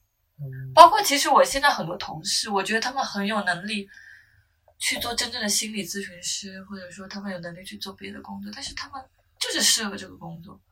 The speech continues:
Speaker 2: 我会在想，是不是因为他们就是不适合我们正常的社会秩序，就是他们没有办法在我们所谓的正常秩序去很好的交到朋友，或者说反倒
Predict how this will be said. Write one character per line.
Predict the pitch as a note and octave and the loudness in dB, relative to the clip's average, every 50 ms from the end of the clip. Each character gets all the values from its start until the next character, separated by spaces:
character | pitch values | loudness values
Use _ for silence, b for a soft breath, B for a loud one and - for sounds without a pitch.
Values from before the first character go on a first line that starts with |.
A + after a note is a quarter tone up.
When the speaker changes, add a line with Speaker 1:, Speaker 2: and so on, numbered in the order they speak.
| b b b b b b b b b b | b b b b b b b b b b
Speaker 2:
我 | - A3+ | -2 0
会 | A#3 C4+ D#4+ D#4 - _ - | 0 2 0 -2 -2 _ -2
在 | - D4+ D4+ | 0 2 2
想， | - - G3 E3 D3 D3 - _ _ _ _ _ _ _ | 2 2 0 0 0 -2 -8 _ _ _ _ _ _ _
是 | - - - C#4+ | -10 -10 -8 -8
不 | C4+ | -8
是 | B3+ | -8
因 | B3+ C4 | -8 -8
为 | C4 B3 - | -10 -10 -8
他 | - - - C#4 C#4+ | -8 -6 -4 -2 -2
们 | C#4 A3 - - - _ _ _ | -2 -2 -2 -4 -8 _ _ _
就 | - - C#4 | -2 0 0
是 | B3+ G#3 G#3 | 0 0 -4
不 | - - D#3 | -6 -4 0
适 | D#3+ - - - A3 G#3 | 2 2 4 2 0 -4
合 | G3 F3 F3 - - - - - - | -8 -8 -10 -10 -10 -10 -12 -14 -16
我 | - - | -16 -14
们 | D#3+ D#3+ | -12 -8
正 | - - G#3+ G#3 | -8 -6 -6 -4
常 | G3 - - E3 | -6 -6 -6 -8
的 | E3 E3+ | -10 -8
社 | E3+ - - G#3 G3 F3+ | -6 -6 -6 -8 -10 -16
会 | D#3+ - F#3+ - - _ _ _ _ _ _ _ _ _ _ _ _ - | -18 -20 -20 -20 -20 _ _ _ _ _ _ _ _ _ _ _ _ -6
秩 | - G3+ G3+ F#3+ | -4 -4 -4 -4
序， | - - - - - - - _ _ _ _ _ _ _ _ _ _ _ - | -6 -8 -8 -10 -14 -18 -20 _ _ _ _ _ _ _ _ _ _ _ -6
就 | - C4 | -4 -2
是 | C4 | 0
他 | C4 B3+ | 0 2
们 | B3+ C#4 B3+ | 2 2 2
没 | G#3 G3 G#3 | 2 2 2
有 | B3 A3+ | 2 2
办 | G#3+ A3+ A#3 A3+ | 2 2 0 2
法 | A3 F3+ - | 2 2 2
在 | - G#3 G3+ G3+ F#3 - - _ - - - - - - _ _ _ _ | 2 0 -2 -2 -4 -8 -14 _ -14 -12 -12 -12 -12 -16 _ _ _ _
我 | - | -4
们 | G3+ A#3 | -2 -2
所 | - - - - D#3+ | 0 0 0 2 2
谓 | - A3+ | 2 0
的 | A#3+ | 0
正 | A3 A3 | -2 -2
常 | G3+ G3 F#3 - | -2 -2 -2 -2
秩 | G3 G3 | -4 -8
序 | G3 G3 | -8 -8
去 | - - - G#3 - - - G#3+ | -8 -10 -12 -10 -10 -10 -10 -10
很 | - F3+ F3+ G#3 | -10 -12 -10 -8
好 | G#3 - | -6 -6
的 | F3 F3 F3 | -6 -6 -8
交 | - - - F#2+ G2 | -4 -2 0 0 2
到 | G#2 G#2 | 0 0
朋 | G2+ - - - - - G2 G2 | -2 -6 -12 -16 -16 -16 -14 -12
友， | G2 G2 G2 G2+ - _ _ _ _ _ _ _ _ _ _ _ _ _ _ _ | -10 -10 -10 -12 -16 _ _ _ _ _ _ _ _ _ _ _ _ _ _ _
或 | - | -12
者 | - - | -12 -12
说 | - G3+ G#3+ G#3 | -10 -10 -4 2
反 | - G#3+ - | 2 6 10
倒 | G#3+ | 10